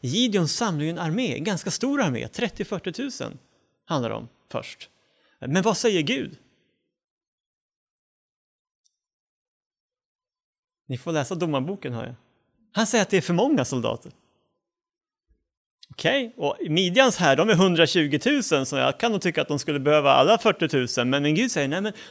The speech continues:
om ni vinner med fyrtiotusen, då kommer ni tro att ni har fixat det här i er egen kraft. Då får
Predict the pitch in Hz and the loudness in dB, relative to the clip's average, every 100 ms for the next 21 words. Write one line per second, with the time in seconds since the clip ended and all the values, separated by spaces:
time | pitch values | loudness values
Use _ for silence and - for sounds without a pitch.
0 | _ 277 302 269 262 226 240 214 208 - | _ 4 4 4 2 2 2 0 -2 -4
1 | 175 156 220 160 120 - - - 147 - | -6 -4 -4 -4 -8 -12 -18 -12 -8 -4
2 | 269 247 202 - 165 165 156 147 170 - | 0 0 -2 -4 -6 -4 -6 -6 -8 -10
3 | - 135 127 135 - 175 147 262 214 - | -8 -8 -6 -8 -6 -6 -4 -6 -8 -10
4 | - - - _ _ _ _ _ _ _ | -16 -20 -20 _ _ _ _ _ _ _
5 | _ _ _ - 240 - - - 240 233 | _ _ _ 2 4 2 -8 4 6 6